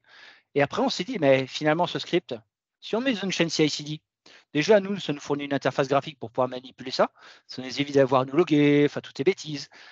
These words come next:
Ça nous permet d'avoir une interface de validation assez simple. Ok, parfait. Mais après, on a retourné le problème dans l'autre sens. On s'est dit,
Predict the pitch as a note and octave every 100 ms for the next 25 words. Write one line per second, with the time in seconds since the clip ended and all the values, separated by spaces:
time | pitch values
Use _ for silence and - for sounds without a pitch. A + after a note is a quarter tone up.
0 | - - D3+ D3+ - D#3 D#3+ D3+ C3+ D#3+
1 | D#3+ C#3+ C3+ D3 C#3 C#3+ D3+ C#3 C3+ C#3
2 | C#3+ C#3+ - C#3+ C3+ F#3+ - C#3+ _ _
3 | _ - F#3+ - D3 - B2 - E3 -
4 | _ _ _ _ - _ _ C#3 D3 -
5 | C#4 G3 - - F#3+ A3 F#3 G3+ F#3 -
6 | E3+ - - _ _ _ C3+ - D3